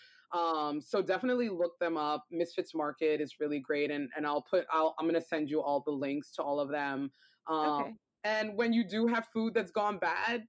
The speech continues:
Speaker 1: definitely, like Dee said, you know, our friend Melissa, um, is really great. She has a really great,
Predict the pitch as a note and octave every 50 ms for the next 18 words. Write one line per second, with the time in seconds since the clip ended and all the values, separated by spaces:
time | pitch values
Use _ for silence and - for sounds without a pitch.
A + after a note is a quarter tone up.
0 | _ _ - F3+ F3 - - G#3 F#3 F#3 F#3+ F#3 F#3 F#3+ - - F3 F3+ F3+ E3+
1 | E3 - _ - F3+ F#3 F#3 F3+ - - F3+ F3 F3 F3+ F3 F3+ F#3+ F3+ F3 D#3
2 | D#3 E3 E3+ - F3+ D#3+ D#3+ E3+ E3 E3 D#3+ E3+ E3+ E3+ - F3+ E3+ E3+ E3 E3+
3 | - - - - - - - _ _ - E3 D#3 D3+ D3+ D3+ D3 D3 C#3+ C#3+ C#3+
4 | C#3 C#3 C#3 C#3 - D#3+ D#3+ C#3+ C#3 C#3+ D#3 E3 E3 D#3+ D#3 - - D3+ D3 D#3
5 | D3+ - - - E3 D#3+ D#3+ D3+ C#3 D3 D3+ C#3 D3+ D3+ D3+ D3+ C#3+ - - D3+
6 | D3 C#3+ C#3+ C#3+ C#3+ -